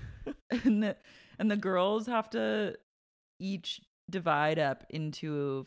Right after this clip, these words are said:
Speaker 2: five girls per bus.
Speaker 1: Yeah. Britannia switches from the pink bus to the, like, sane blue bus.
Speaker 2: Wow, she defects.
Speaker 1: Um, and then Cammy also goes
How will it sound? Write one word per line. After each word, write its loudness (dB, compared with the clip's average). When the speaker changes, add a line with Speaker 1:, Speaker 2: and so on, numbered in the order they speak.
Speaker 2:
five 0
girls -4
per -6
bus. -8
Speaker 1:
Yeah. 6
Britannia 10
switches 6
from 0
the 2
pink -4
bus 0
to -8
the, 2
like, -2
sane -4
blue 0
bus. 2
Speaker 2:
Wow, -2
she -6
defects. -6
Speaker 1:
Um, 6
and 4
then 6
Cammy 4
also 4
goes 2